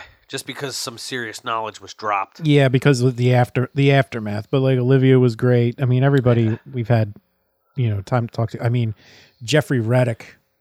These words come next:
Speaker 1: I know.
Speaker 2: You know, that is one that I want back so bad because he was telling us his sto-, he just has this incredible story
Speaker 1: Yes.
Speaker 2: of how he made it. And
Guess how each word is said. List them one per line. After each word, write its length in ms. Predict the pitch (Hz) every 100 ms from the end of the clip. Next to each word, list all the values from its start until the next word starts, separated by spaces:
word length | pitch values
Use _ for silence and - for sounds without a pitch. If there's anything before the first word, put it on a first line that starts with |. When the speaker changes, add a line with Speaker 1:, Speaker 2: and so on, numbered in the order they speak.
| _ _ -
Speaker 1:
I 100 | 98
know. 540 | 110 120 123 123 117 - _
Speaker 2:
You 180 | - 139
know, 320 | 131 120 113
that 300 | 107 139 143
is 560 | 135 123 117 107 - - _ _ _ _
one 500 | 127 113 139 131 123
that 300 | 117 110 117 -
I 120 | 117
want 480 | 113 131 - 131 -
back 500 | 127 120 - - _ _ _ _ _ _ _
so 540 | - - - 139 151 156
bad 380 | 143 135 123
because 300 | 113 - 113
he 100 | 117
was 120 | 123 113
telling 320 | 139 147 143
us 160 | 135 -
his 180 | 117
sto-, 240 | - - 123
he 220 | - 131 127
just 200 | 139 -
has 200 | 139 113
this 180 | 107 - _ _ _ _ _
incredible 960 | 160 147 - - - 185 208 175 139 110
story 760 | - - 139 131 90 85 80 -
Speaker 1:
Yes. 340 | - - -
Speaker 2:
of 100 | 120
how 260 | 98 135 156
he 180 | 147 143
made 320 | 135 135 104
it. 180 | 87 - _ _ _ _ _ _ _ _ _ _ -
And 640 | 139 131 123 123 120 120